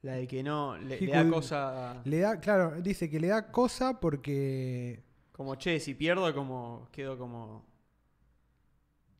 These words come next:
Speaker 1: quedo como mal", una cosa así, pero
Speaker 2: Quedo
Speaker 1: bueno,
Speaker 2: mal.
Speaker 1: dale, ya fue.
Speaker 2: Me va a patear el trasero.
Speaker 1: Sí, esa. ¿Dónde está
Speaker 2: Sí.
Speaker 1: esa? Más arriba creo que es, al principio. Es tremendo, boludo. O sea, es
Speaker 2: Tremendo.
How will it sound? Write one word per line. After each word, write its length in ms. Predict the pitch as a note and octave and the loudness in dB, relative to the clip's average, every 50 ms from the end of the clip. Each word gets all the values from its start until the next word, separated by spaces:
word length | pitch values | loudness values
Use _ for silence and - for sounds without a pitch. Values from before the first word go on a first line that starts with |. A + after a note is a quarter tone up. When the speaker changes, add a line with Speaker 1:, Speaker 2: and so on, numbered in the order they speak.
| - _ | -20 _
Speaker 1:
quedo 240 | - C#3+ D3 D3 D3 | -8 -2 0 0 2
como 260 | C#3+ D3 C#3+ C#3 C#3+ | 2 0 -2 -2 -2
mal", 360 | C#3 D#3 E3 E3 D#3 D3 C#3+ C#3 | 0 2 2 4 4 4 2 0
una 160 | C#3 C#3 C#3 | -2 -2 -2
cosa 200 | C#3+ D3 C#3+ D3 | -2 -2 -4 -4
así, 320 | C3 - E3 D#3+ E3+ F#3+ F3+ | -4 -2 0 0 2 0 0
pero 140 | - D3 D3 | 0 0 2
Speaker 2:
Quedo 120 | E3 E3 D#3 | 4 4 4
Speaker 1:
bueno, 140 | D3 D3+ D3 | 4 4 4
Speaker 2:
mal. 80 | C#3 C#3 | 4 4
Speaker 1:
dale, 320 | C#3+ D3 C#3+ C3 B2 A#2+ B2+ - - - | 4 4 4 2 0 -6 -10 -14 -16 -14
ya 80 | C3+ | -14
fue. 200 | B2 - C#3+ B2 | -10 -8 -6 -4
Speaker 2:
Me 120 | B2+ C#3 D3 | -4 -2 0
va 80 | E3 | 0
a 60 | E3+ D#3 | 0 0
patear 280 | D#3+ D3+ D3 E3+ E3+ | 0 0 0 0 -2
el 100 | D#3+ D3 | -2 -2
trasero. 460 | B2+ B2+ B2+ - - C3 A#2+ G#2+ G2+ - - _ _ _ _ _ _ _ _ _ _ - | -4 -6 -8 -6 -6 -8 -8 -10 -12 -16 -18 _ _ _ _ _ _ _ _ _ _ -6
Speaker 1:
Sí, 260 | - E3+ D#3+ D#3+ E3 | 0 4 6 6 6
esa. 300 | E3 D3+ D#3+ - A#2+ A2+ | 6 2 0 -4 -8 -8
¿Dónde 240 | A#2+ C#3 E3 F3+ E3 | -8 -8 -6 -6 -6
está 200 | - - B2 A#2 | -6 -6 -8 -6
Speaker 2:
Sí. 120 | A#2 A#2+ | -6 -8
Speaker 1:
esa? 260 | A#2+ G#2+ A#2 A2+ C3 C3+ - | -8 -10 -10 -12 -14 -16 -14
Más 200 | C#3 C#3+ - - | -14 -12 -12 -10
arriba 320 | C#3 C#3+ C#3 C3 B2+ A#2 | -10 -8 -8 -8 -8 -10
creo 160 | A#2 A2+ A#2 A2+ | -12 -12 -14 -14
que 60 | A2 | -14
es, 120 | A2+ - - - | -16 -16 -18 -20
al 80 | - | -18
principio. 440 | B2 B2+ A#2+ C3 - B2 A#2+ A#2 A#2+ - _ _ _ _ _ _ _ _ _ _ _ _ _ _ _ _ _ _ _ _ _ _ _ _ _ _ _ _ _ _ _ _ _ _ _ _ _ _ _ - - _ _ _ _ _ _ _ _ _ _ _ _ _ _ _ _ _ _ - | -16 -16 -16 -14 -14 -14 -14 -14 -16 -16 _ _ _ _ _ _ _ _ _ _ _ _ _ _ _ _ _ _ _ _ _ _ _ _ _ _ _ _ _ _ _ _ _ _ _ _ _ _ _ -20 -20 _ _ _ _ _ _ _ _ _ _ _ _ _ _ _ _ _ _ -10
Es 120 | - E3 - | -8 -6 -2
tremendo, 420 | F#3 F3+ G3 A#3+ C4 F#3 C3+ B2+ A#2+ | -2 -2 -2 -2 -4 -6 -6 -8 -8
boludo. 360 | B2+ C3+ D#3+ F3 E3 C3+ A#2+ - | -8 -8 -6 -6 -6 -8 -8 -12
O 40 | B2+ | -12
sea, 180 | - F#3+ G3 | -8 -6 -4
es 100 | A3 A#3+ | -4 -4
Speaker 2:
Tremendo. 420 | C#3 C#3+ C#3+ C3+ B2 A2+ G#2+ G#2 | -4 -4 -4 -6 -6 -8 -10 -12